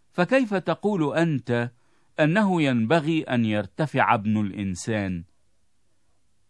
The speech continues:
كما جاء في يوحنا اتناشر، أربعة وتلاتين. ويذكر لنا المؤرخون أن ضلالة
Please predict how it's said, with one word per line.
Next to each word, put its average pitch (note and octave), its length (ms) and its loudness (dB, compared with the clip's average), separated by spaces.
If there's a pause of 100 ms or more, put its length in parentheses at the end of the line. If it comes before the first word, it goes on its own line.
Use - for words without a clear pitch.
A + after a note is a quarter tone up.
(120)
كما A#2+ 220 0
جاء A2+ 300 0
في G#2+ 160 -6
يوحنا G2 640 -2 (340)
اتناشر، A#2 580 -2 (220)
أربعة G#2+ 280 0
وتلاتين. G2+ 540 -8 (1800)
ويذكر G3+ 640 2
لنا F3 220 2
المؤرخون A2 1000 0 (640)
أن D#3+ 200 2
ضلالة F#3+ 920 2